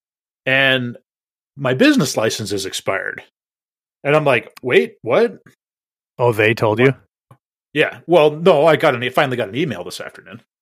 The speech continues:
Speaker 1: which
Speaker 2: Oh, okay.
Speaker 1: explains why I was not able to finalize a couple of things, and my account was suspended, and I was like, "What in the hell?"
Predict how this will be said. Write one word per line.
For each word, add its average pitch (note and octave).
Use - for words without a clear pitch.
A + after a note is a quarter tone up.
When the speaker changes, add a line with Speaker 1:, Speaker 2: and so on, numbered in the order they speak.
Speaker 1:
which C3
Speaker 2:
Oh, F#2
okay. F2
Speaker 1:
explains B2
why C3
I B2+
was A2+
not A#2+
able A2
to G2+
finalize G#2+
a G#2+
couple G#2+
of F#2
things, D#3
and B2
my G#2
account C#3+
was A#2+
suspended, C3+
and A#2
I G2+
was G2+
like, F2+
"What G3
in G#3
the F3+
hell?" C#3+